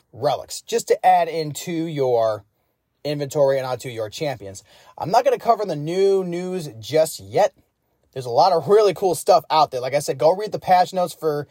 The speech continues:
uh, patch thirty-seven. There is a ton, a ton of shit that's about to go down.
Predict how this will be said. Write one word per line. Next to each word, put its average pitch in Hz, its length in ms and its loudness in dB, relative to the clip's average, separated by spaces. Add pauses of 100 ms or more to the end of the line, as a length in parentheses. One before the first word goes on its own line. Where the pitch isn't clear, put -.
(320)
uh, 120 200 0
patch 165 340 0
thirty-seven. 170 680 -2 (800)
There 165 240 4
is 160 260 0
a 151 220 -4
ton, 185 800 0 (1160)
a 127 120 -4
ton 180 320 -2
of 170 120 0
shit 180 300 -2
that's 147 180 0
about 151 400 2
to 139 100 -6
go 143 500 2
down. 107 580 -6